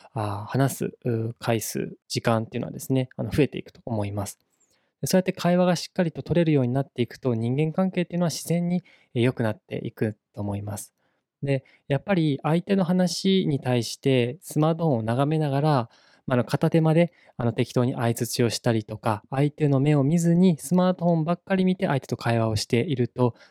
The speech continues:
どうしてもですね、その話している相手は、あ、しっかりと自分の話聞いてくれてないんだな、だったりとか、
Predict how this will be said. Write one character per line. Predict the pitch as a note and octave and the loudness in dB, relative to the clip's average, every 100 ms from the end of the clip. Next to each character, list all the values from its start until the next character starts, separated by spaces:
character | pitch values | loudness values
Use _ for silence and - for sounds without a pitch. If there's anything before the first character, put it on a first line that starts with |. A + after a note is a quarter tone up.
| _ | _
ど | F#3 | -2
う | |
し | F3+ | 2
て | |
も | F#3+ | 2
で | C3 | 2
す | G#2+ - | 0 -2
ね、 | A2+ | -2
そ | - | -2
の | A#2 | -2
話 | B2+ D3 C#3+ | 0 0 0
し | |
て | A#2 | -2
い | |
る | - | 0
相 | A#2 A#2 | -2 -2
手 | B2 | 0
は、 | A#2 A#2 - _ _ | 2 2 -2 _ _
あ、 | A2+ | -2
し | G2 | -2
っ | - | -2
か | A#2+ | -2
り | |
と | G#2 | -2
自 | G#2+ A2+ | -4 0
分 | A#2 | 0
の | |
話 | A2 A#2 - | 0 -2 -4
聞 | - | -4
い | A#2 | -4
て | - | -2
く | A#2+ | -4
れ | |
て | A#2 | 0
な | B2+ | 2
い | C3 | 2
ん | |
だ | A#2 | 2
な、 | A2 A2+ | 2 0
だ | A2 | 0
っ | A2 | -4
た | - | -8
り | - | -10
と | A#2 | -8
か、 | - | -8